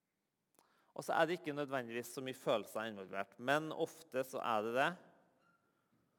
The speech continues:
Og da kommer også en del fristelser. Johannes av Korset, han sier at han, eh, beskriver de her menneskene som at de fordømmer andre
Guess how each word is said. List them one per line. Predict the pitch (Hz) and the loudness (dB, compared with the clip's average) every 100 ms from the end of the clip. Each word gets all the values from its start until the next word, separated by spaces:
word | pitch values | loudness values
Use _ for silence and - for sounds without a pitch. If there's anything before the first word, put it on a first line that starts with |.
| _ _ _ _ _ _ _ _ _ _ _ - | _ _ _ _ _ _ _ _ _ _ _ -2
Og | 143 | 4
da | 123 131 | 6 6
kommer | 135 131 120 123 | 6 2 0 -2
også | 120 113 113 113 - 123 | -2 0 0 -4 -8 -4
en | 110 | 0
del | 104 104 | 0 -2
fristelser. | - 117 - - - - - _ _ _ _ _ _ _ _ - - _ | -8 -12 -12 -16 -14 -14 -16 _ _ _ _ _ _ _ _ -20 -20 _
Johannes | 156 156 131 123 | 0 2 2 -2
av | 139 - | -4 -2
Korset, | 147 - 131 143 | -6 0 2 4
han | 147 143 156 151 - | 6 4 2 -6 -8
sier | 143 139 | 2 2
at | 139 | 2
han, | 143 135 - - - | -2 -8 -12 -10 0
eh, | 139 135 | 4 4
beskriver | 131 147 - 139 131 139 | 4 -2 -2 -2 2 2
de | 143 | 4
her | 131 123 | 4 4
menneskene | 139 123 104 - 113 110 110 | 4 2 -2 -4 -2 -2 -6
som | - 123 113 113 117 - - _ _ _ _ _ - | -10 -8 -6 -8 -12 -20 -20 _ _ _ _ _ -8
at | - | -2
de | 123 107 - | 0 -2 -2
fordømmer | 160 139 151 117 120 151 | -2 4 4 4 2 2
andre | 175 151 120 117 151 165 | 2 0 0 4 4 4